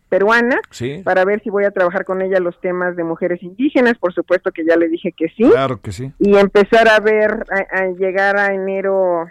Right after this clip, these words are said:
Speaker 1: con todo el interés de ahora luchar por las mujeres del mundo.
Speaker 2: A ver, este, exactamente, ¿qué significa ser,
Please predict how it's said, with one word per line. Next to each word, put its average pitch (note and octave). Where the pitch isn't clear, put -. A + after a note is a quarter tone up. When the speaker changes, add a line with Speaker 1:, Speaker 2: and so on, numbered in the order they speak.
Speaker 1:
con F3+
todo G3+
el G3+
interés F#3
de F#3
ahora F#3
luchar F3+
por F#3
las E3+
mujeres E3+
del D#3+
mundo. D#3+
Speaker 2:
A D3+
ver, F3+
este, E3
exactamente, G3+
¿qué G3+
significa D3
ser, D#3+